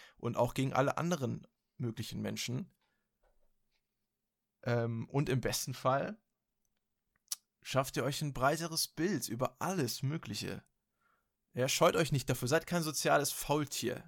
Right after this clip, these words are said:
Ja, geht nicht nur zu Leuten, die auch Fußball mögen, geht zu Leuten, die auch mal Basketball schauen. <laughs> Versteht ihr, wie ich mein? Wir sind,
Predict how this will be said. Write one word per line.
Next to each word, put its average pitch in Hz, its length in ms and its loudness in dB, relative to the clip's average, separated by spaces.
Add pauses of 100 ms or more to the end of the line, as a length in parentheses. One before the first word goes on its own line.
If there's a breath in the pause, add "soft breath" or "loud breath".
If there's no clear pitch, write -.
(100)
Ja, 135 200 0
geht 143 220 -4
nicht - 160 -6
nur 147 100 -4
zu - 140 -4
Leuten, 127 260 2
die 123 300 -2 (640)
auch - 200 4
Fußball 120 480 0
mögen, 107 380 -4 (200)
geht 127 180 -4
zu - 100 -4
Leuten, 131 280 2
die 139 240 2
auch 139 140 2
mal 151 100 6
Basketball 147 500 0
schauen. 120 360 -6 (160)
<laughs> - 180 -8
Versteht 143 280 -2
ihr, 170 100 -2
wie - 40 -2
ich 160 120 2
mein? 190 280 0 (380 soft breath)
Wir 143 140 4
sind, 147 140 4